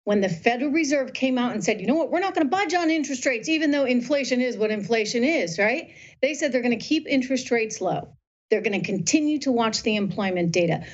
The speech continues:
Well, immediately, the U S dollar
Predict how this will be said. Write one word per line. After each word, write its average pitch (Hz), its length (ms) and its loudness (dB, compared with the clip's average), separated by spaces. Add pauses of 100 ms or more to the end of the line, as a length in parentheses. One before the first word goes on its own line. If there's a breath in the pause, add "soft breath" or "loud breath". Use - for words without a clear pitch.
(120 loud breath)
Well, 233 100 2
immediately, 247 1120 0 (180 loud breath)
the 226 120 2
U 269 420 2
S 294 240 -2
dollar 220 800 0